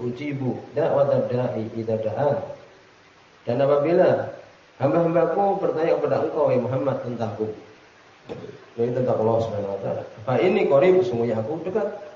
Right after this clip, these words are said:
"Ujibu da'watad da'i." Ujibu da'watad da'i. Aku mengijabahi,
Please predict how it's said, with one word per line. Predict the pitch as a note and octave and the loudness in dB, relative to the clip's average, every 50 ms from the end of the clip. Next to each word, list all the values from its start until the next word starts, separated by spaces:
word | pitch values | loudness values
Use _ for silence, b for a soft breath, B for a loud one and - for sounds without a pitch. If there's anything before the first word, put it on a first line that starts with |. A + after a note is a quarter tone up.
| - - - - - - - - - - - | -20 -20 -20 -20 -20 -20 -20 -20 -20 -10 -4
"Ujibu | C#3 D#3 E3 - A#3+ B3+ A#3 A3 G#3+ F3+ | -2 -2 0 2 2 4 4 4 6 6
da'watad | F3+ F3 F3+ F3 E3+ F3 F3 - | 6 6 6 6 4 4 4 4
da'i." | E3+ E3+ E3+ E3+ E3+ - - - - - - - - - - - - | 6 6 6 6 4 4 2 -2 -4 -8 -14 -20 -20 -20 -20 -18 -16
Ujibu | G#2+ G#2 - C#3+ D#3+ D3+ C#3+ C3+ | -14 -8 -4 -2 -2 -2 -2 -2
da'watad | - A#2 A2 A#2+ B2 A2+ - - G#2 A#2 | -2 -2 -2 -2 -2 -2 -2 -2 0 2
da'i. | C#3 C#3 B2 A2 A2 - - - | 4 4 4 2 0 -2 -6 -4
Aku | B2 C3+ C3 - F3+ F#3+ | -4 -4 0 0 2 2
mengijabahi, | F#3 F3+ E3+ D#3 D#3+ D3+ - D3+ C#3 C3+ C#3+ F3 G#3 A3+ F#3 - | 2 2 0 0 -2 0 4 4 4 6 6 6 6 6 4 2